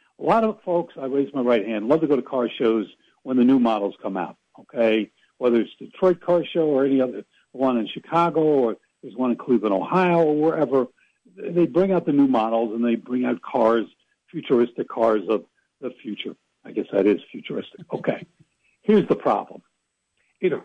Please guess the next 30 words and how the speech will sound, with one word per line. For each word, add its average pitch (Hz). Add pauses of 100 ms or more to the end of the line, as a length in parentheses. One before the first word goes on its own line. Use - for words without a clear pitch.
(100)
hurts 180 (140)
the, 135 (100)
it 127
hurts -
the 190
brand 123 (680)
in, 147 (100)
in 123
Big -
Ten - (380)
when 170
you 156
don't 170
have 175
your 151
new 175 (100)
shiny 175
cars 147 (500)
out 160 (260)
on 190
the 180
showroom 226
floor. 247 (1300)
Now, 208
taking 240
nothing 226
away 202
from 190
the 165
kids, 202